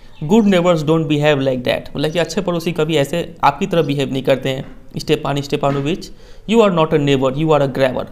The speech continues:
आप पड़ोसी नहीं है, आप ग्रैबर है, मतलब ज़मीन हथियाने वाला इंसान है। चुवोकोव बोलते हैं, "What's that? What did you say?" मतलब, "क्या कहा तुमने?" नटालिया बोलती है, "पापा, send the Moors out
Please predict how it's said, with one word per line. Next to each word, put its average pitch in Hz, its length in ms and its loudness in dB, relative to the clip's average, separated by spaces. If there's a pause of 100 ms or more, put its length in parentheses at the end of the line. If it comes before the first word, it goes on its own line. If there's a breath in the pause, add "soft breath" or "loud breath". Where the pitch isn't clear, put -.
आप 156 180 0
पड़ोसी 175 320 0
नहीं 160 160 -2
है, 170 120 -4
आप - 440 -4
ग्रैबर 151 420 2
है, - 260 -8 (160)
मतलब 151 180 -2
ज़मीन 160 320 0
हथियाने 147 360 -2
वाला 139 180 0
इंसान 131 380 -6
है। - 100 -10 (920 soft breath)
चुवोकोव 185 320 0
बोलते 160 260 0
हैं, 170 60 -6
"What's 185 240 -2
that? 226 160 0 (160)
What 180 180 4
did 185 140 0
you 185 140 -2
say?" 220 100 -2
मतलब, 185 220 -2
"क्या 185 180 -2
कहा 190 180 0
तुमने?" 185 320 -2 (720 soft breath)
नटालिया 156 300 4
बोलती 156 220 2
है, 156 60 0
"पापा, - 460 0
send 196 240 0
the 185 80 2
Moors 165 360 2
out 160 160 0